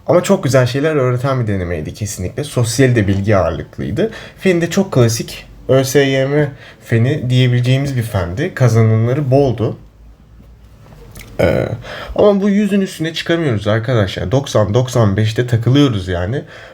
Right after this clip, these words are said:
Hani bu kadar sürede mezunlukta da bunun aşılması gerektiğini düşünüyorum. Hani millet ne yapıyor da çıkıyor abi? Şu doksan beşte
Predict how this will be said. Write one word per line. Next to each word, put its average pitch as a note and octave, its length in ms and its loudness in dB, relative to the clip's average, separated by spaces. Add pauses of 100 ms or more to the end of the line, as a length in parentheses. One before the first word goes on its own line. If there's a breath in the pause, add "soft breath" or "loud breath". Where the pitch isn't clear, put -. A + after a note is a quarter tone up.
Hani G2+ 140 -4
bu B2+ 80 -2
kadar D3+ 280 4
sürede G#2 360 -6
mezunlukta A#2+ 640 -4
da D3 60 -4
bunun B2+ 220 -4
aşılması B2 580 -2
gerektiğini C#3 560 0
düşünüyorum. C#3 560 2 (320 loud breath)
Hani A2 120 2
millet D#3+ 500 2
ne C3 120 0
yapıyor D3 440 -2
da - 120 -12
çıkıyor F2+ 340 -4
abi? B2 160 0
Şu - 220 -8
doksan B2+ 520 2
beşte B2 460 0